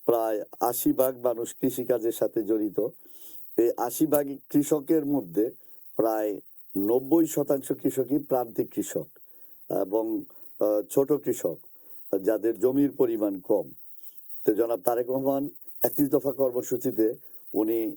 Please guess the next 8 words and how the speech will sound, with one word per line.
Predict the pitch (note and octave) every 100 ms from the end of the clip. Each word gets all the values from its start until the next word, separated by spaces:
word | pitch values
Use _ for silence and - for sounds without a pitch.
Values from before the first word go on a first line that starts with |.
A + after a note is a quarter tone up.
| -
একটি | G#2 -
ফার্মার্স | - - A2+ B2 C#3 C#3 -
কার্ডের | - A2+ A2+ A#2+ A2+
কথা | A#2+ A#2+
ঘোষণা | G#2 G2+ A#2 A#2
করেছেন, | A2+ A2 G#2+ C3 C#3+ - - - - -
যে | F#2 F2+ A2
এই | G#2+